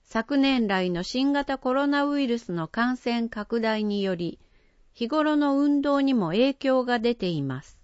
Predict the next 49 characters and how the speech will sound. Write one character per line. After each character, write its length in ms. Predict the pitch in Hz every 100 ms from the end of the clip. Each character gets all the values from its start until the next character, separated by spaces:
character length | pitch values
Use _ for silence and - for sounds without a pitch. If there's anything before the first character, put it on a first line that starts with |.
| - _ _ _ _ _ _ _ - -
外 320 | 180 240 277 285
出 260 | - -
自 180 | 247 247
粛 300 | - - 240
し 80 | -
て 220 | - 226
い 100 | 226
る 140 | 214
間 340 | 202 208 208 196
に 300 | 190 180 - -
運 240 | 247 294
動 240 | 294 302 294
不 120 | 302
足 340 | - 240 202
に 180 | 180 170
よ 140 | 160
り 240 | 156 156 - -
皆 260 | 208 269
様 300 | 285 247 220
の 160 | 196 185
体 320 | 269 285 277
力 280 | 226 208 185
が 140 | 175
低 240 | - 277 302
下 180 | 294
し 180 | 294 -
な 160 | 277 302
い 60 |
か 200 | 294 220
が 240 | 175 139 -
心 340 | - - 220
配 320 | 233 208 202 190
で 180 | 185
す。 200 | 180 - _ _ _ _ _ _ - - - _ _ -
体 500 | 247 269 302 294 285
を 160 | 262
動 160 | 240 277
か 140 | 294
す 120 | -
こ 140 | - 220
と 200 | 202 170
は 180 | 147 - -
健 260 | 254 294 294
康 220 | 294 285
な 160 | 277 285
生 240 | 285 294
活 340 | - 285 -
を 200 | 269 262
営 120 | -